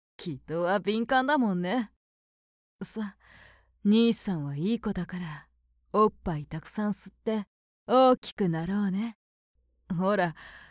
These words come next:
チュー、チュー。<laughs> 年の離れた姪のジェーケーおっぱいは美味しいかい？あ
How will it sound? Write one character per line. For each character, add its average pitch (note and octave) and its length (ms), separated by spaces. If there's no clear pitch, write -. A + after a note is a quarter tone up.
チ - 240
ュ C4 480
ー、 F3 160
チ - 240
ュ D4 320
ー。 F3+ 200
<laughs> F#4 400
年 G#3 320
の A#3+ 140
離 B3 240
れ A#3 100
た G#3+ 140
姪 F3+ 280
の A#3+ 120
ジ G#3+ 180
ェ G#3+ 100
ー A#3+ 40
ケ C4 240
ー - 20
お C4 60
っ - 100
ぱ A#3 160
い F3+ 80
は C#3+ 240
美 E3 60
味 E3 180
し A#3 300
い A#3 40
か A3 340
い？ C4 120
あ C#3+ 680